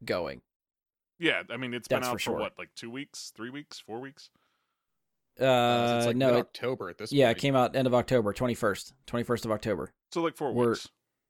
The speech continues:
Speaker 2: five weeks.
Speaker 3: Five.
Speaker 1: Yeah, five, five, six, somewhere in there, 'cause we're, we're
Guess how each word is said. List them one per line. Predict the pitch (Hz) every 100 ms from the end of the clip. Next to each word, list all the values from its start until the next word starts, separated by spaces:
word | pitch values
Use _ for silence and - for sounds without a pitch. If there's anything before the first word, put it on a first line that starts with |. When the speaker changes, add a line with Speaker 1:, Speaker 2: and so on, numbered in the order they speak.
| _
Speaker 2:
five | 147 95
weeks. | 85 - - - _ _ _ _ _ _ _ _ _ _ _
Speaker 3:
Five. | 117 98 -
Speaker 1:
Yeah, | 139 104 87 - -
five, | 135 127 113 -
five, | 127 113
six, | - 104 -
somewhere | 113 107
in | 92
there, | 80
'cause | 110
we're, | 127 123
we're | 107 127 123